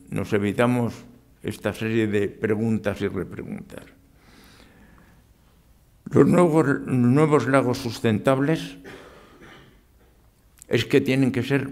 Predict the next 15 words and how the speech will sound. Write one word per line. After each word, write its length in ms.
mantenibles, 920
tienen 340
que 120
ser, 420
por 140
supuesto, 560
defendibles 840
de 260
todos 240
los 200
aspectos, 560
incluso 760
los 200
aspectos 640
económicos. 680